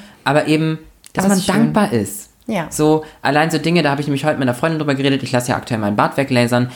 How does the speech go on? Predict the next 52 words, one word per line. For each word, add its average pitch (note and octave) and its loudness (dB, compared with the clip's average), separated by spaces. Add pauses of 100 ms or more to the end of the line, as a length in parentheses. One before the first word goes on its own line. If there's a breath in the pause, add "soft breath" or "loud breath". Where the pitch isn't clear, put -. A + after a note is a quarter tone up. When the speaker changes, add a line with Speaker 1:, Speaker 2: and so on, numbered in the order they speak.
(140 loud breath)
Speaker 1:
und - 0
ich C3 0
hatte - 0
bisher B2+ 0
zwei C#3 0
Behandlungen A#2+ 0
und A2+ 2
ich A2 -2
habe D3 0
schon A#2 -4
kaum D#3+ -2
noch C3+ -2
Bart. G#2+ -4 (140)
Speaker 2:
Ja. G#3 0 (140)
Speaker 1:
Bedeutet C#3+ 2
aber A#2 2
für B2+ -2
mich, C#3+ 2 (240 loud breath)
ist B2 0
jetzt C3+ 0
schon C#3+ 2
das C3 0
in - -4
den A#2 -4
Spiegel F#3 -2
gucken C3+ -2
und A#2+ 0
so B2+ 2
gut C#3+ -2
wie C3+ -8
keinen A2 -4
Bart D#3+ -2
mehr A2 0
haben A2 2 (220 loud breath)
oder C#3+ 4
wirklich C3 0 (100)
dreißig C#3 0
Sekunden C#3+ -2
das A2 0
wegzurasieren, G#2 -2 (480 loud breath)
eine D3 2
Selbstverständlichkeit D3 -4
geworden. - -6
Speaker 2:
Mhm. F3+ 0 (480)
Speaker 1:
Aber B2+ 2
vielleicht D3+ -2
morgens F3+ 2
dann - 0
mal D3+ 0
kurz E3+ -4
drüber E3 0
nachdenken, C#3+ -2